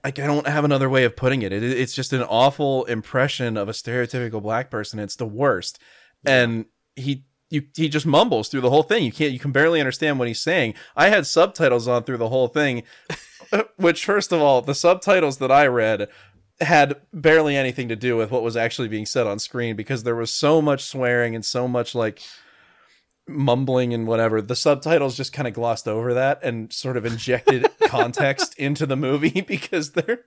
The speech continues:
Speaker 1: you couldn't understand what they were saying, and that doesn't matter. So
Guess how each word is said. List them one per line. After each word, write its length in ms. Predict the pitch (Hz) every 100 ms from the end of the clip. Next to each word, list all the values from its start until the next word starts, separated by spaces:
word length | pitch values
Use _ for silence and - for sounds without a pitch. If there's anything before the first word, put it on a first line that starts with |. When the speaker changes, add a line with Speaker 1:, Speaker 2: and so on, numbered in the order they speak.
| _ - -
Speaker 1:
you 120 | 175
couldn't 360 | - 233 202 196
understand 460 | 190 165 - 151
what 120 | 147 143
they 100 | 139
were 120 | 139
saying, 400 | - 123 135 139
and 240 | 131 - _ _
that 160 | 113 98
doesn't 240 | 92 90
matter. 300 | 92 95 92 - - -
So 460 | - 160 156 139 -